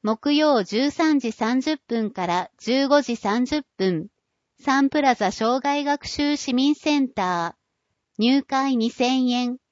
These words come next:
月三千円。田中。電話。零八零、一五一零の五三八九。社交ダンスモアステップ。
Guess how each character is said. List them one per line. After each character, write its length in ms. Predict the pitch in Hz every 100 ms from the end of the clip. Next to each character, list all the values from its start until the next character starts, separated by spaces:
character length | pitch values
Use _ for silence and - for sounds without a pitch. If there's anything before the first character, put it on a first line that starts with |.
| _ _ _
月 480 | - 233 - 269 214
三 340 | - 208 247
千 320 | 254 262 254 233
円。 320 | 233 240 262 _ _ _ _ _ _
田 140 | 233
中。 460 | 220 247 247 240 233 _ _ _ _ _ -
電 360 | 165 208 247 226
話。 240 | 226 226 - _ _ _ _ _ _
零 280 | 208 247 285
八 420 | 294 311 - 190
零、 340 | 185 202 185 - _ _ _
一 320 | 208 - 302
五 260 | 294 302 277
一 340 | 214 - 285
零 280 | 285 285 247
の 300 | 190 180 170 -
五 240 | 214 247 285
三 340 | - 294 240
八 380 | 185 185 - 262
九。 420 | - 262 190 - _ _ _ _ _ _ _ _ _ _ _ _ _ _
社 200 | - 254 -
交 240 | 294 302
ダ 200 | 302 302
ン 80 | 311
ス 360 | - - 180 -
モ 200 | 185 196
ア 80 | 277
ス 160 | - -
テ 120 | 285
ッ 80 | - _
プ。 200 | 165 -